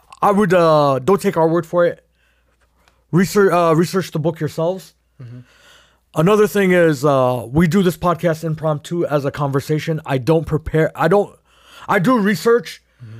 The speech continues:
Speaker 1: but I don't, like, prepare what I say because I like the conversation to be more organic.
Speaker 2: Flow, yep, yep, yep.
Speaker 1: So, if, if people have criticism, I do it for a reason.
Speaker 2: Mm-hmm.
Speaker 1: And, uh, one other thing is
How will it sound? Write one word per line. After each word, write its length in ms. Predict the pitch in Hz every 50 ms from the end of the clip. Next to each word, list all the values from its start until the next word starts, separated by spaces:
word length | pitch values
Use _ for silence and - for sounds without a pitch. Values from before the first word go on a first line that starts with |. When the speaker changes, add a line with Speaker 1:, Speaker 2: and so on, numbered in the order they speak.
| 117 _
Speaker 1:
but 220 | - 143 185 175 139
I 160 | 143 170 175
don't, 400 | 151 123 180 196 196 190 170 - _ -
like, 280 | 160 165 151 - - - _ _
prepare 340 | - 160 156 156 170 180 165
what 120 | 160 160
I 120 | 147 143 143
say 240 | - - - 175 170
because 260 | 147 143 - 156 143
I 80 | 139 139
like 180 | 147 156 139 -
the 200 | - 139 135 120 _ -
conversation 520 | - - 151 147 143 - 156 - - 139 -
to 100 | - 143
be 240 | 127 131 131 123 120
more 320 | 120 131 143 143 151 151 127
organic. 500 | 139 143 135 120 147 139 131 123 123 120
Speaker 2:
Flow, 240 | - 139 139 131 127
yep, 180 | 120 113 113 - -
yep, 120 | 110 107 - -
yep. 140 | 110 107 - _ _ _ _ _ _ _
Speaker 1:
So, 300 | - - - 202 202 196 180 156 175
if, 100 | 185 175
if 280 | 233 - 180 185 - -
people 200 | 190 214 180 208
have 140 | 208 185 -
criticism, 540 | - 208 196 196 165 156 202 190 202 185 165
I 100 | 143 160
do 180 | 151 147 180 170
it 40 | 165
for 200 | 165 - 156 147
a 40 | 143
reason. 400 | 139 131 123 117 98 107 101 92 _ _ _ _ _ -
Speaker 2:
Mm-hmm. 200 | 123 104 107 113 110 _ _ _ _ _ _ _ _ _ _ _ _ _ _ _ _ _ _ -
Speaker 1:
And, 320 | 202 220 220 208 196 190
uh, 800 | 196 185 180 175 170 165 165 160 160 156 156 151 151 143 135 - - _ _ _ _ _ _ _ _ _ _ _ _ _ _ _ _ _ _ _ _
one 340 | _ 147 147 170 190 202 208
other 260 | 226 208 190 202 196
thing 280 | - - 196 190 180 175
is 480 | 170 156 151 147 127 - - - -